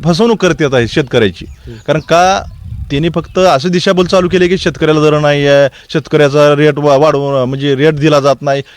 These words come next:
Speaker 1: हे फक्त दिशाभूल आहे. मला सांगा, ज्या टायमिंगला पाच वर्षापूर्वी फडणवीस सर-, साहेबाचं सरकार होतं, त्या टायमिंगला ऊसाचा दर अडीच हजारापासून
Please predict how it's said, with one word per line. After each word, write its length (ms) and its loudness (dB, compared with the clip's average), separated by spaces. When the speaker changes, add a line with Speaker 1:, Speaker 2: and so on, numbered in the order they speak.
Speaker 1:
हे 120 2
फक्त 180 -2
दिशाभूल 380 0
आहे. 80 2
मला 200 2
सांगा, 360 0
ज्या 140 2
टायमिंगला 340 0
पाच 240 -2
वर्षापूर्वी 480 -4
फडणवीस 260 -4
सर-, 240 -6
साहेबाचं 360 0
सरकार 320 -2
होतं, 260 -4
त्या 140 4
टायमिंगला 600 0
ऊसाचा 420 0
दर 260 2
अडीच 300 0
हजारापासून 800 0